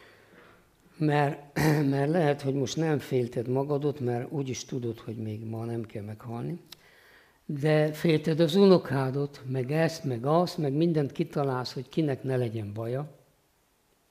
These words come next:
Ember, te nem ezért születtél.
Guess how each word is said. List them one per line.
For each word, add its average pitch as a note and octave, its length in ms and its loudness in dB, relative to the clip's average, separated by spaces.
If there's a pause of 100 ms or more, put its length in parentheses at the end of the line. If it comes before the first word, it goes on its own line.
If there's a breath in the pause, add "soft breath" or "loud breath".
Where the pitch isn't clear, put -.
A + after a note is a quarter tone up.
(840)
Ember, C#3 540 -8 (1600)
te F#3 160 -6
nem G#3+ 240 0
ezért F3 320 -4
születtél. B2+ 840 -12